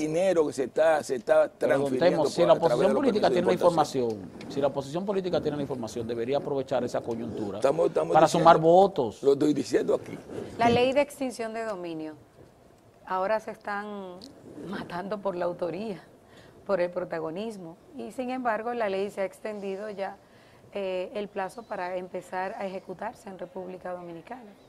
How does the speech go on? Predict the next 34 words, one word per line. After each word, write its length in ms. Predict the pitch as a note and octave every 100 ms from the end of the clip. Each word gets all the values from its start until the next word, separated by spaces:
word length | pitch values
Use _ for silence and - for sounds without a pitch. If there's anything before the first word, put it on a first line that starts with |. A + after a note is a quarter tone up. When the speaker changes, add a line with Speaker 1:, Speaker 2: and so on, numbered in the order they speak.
| - - - -
Speaker 3:
¿Usted 280 | - F#3 G#3
qué 80 | A3+
opina 320 | A3+ F#3+ F3
con 140 | E3+ F3+
relación 420 | F3 F3+ G3+ G3
a 100 | G3
lo 220 | F#3 F#3
que 180 | - G3
ha 120 | G3
ocurrido 520 | A#3 - G#3+ B3+ B3+
en 60 | B3
el 120 | A3+
Congreso 500 | G#3 A#3 C#4 D4+ C#4 - _ _ _ _ - _ _
con 340 | G3+ F#3+ F#3+
esa 280 | G3+ G3+ A#3
ley 340 | A#3 C4 C#4 B3
y 140 | A3
su 140 | - G3
modificación? 720 | F#3+ F#3 - F#3 F3+ - -
Speaker 1:
Bueno, 380 | G#3+ G3 F#3 D#3
que 80 |
una, 540 | G3+ G#3 F#3 D#3+ C#3+ C3
una 600 | C#3 B2+ - G3 G#3 -
tontería, 640 | E3 D#3 D3 - C3 -
porque 220 | - B3+
lo 100 | D#3
que 80 | C3
debieron 320 | C3 B2+ B2+
fue 140 | B2+ A#2
ponerse 260 | A#2+ G2+
de 120 | G#2+
acuerdo 340 | B2 B2 D3+ D3+
los 160 | C3+
dos, 340 | A2 C#3 -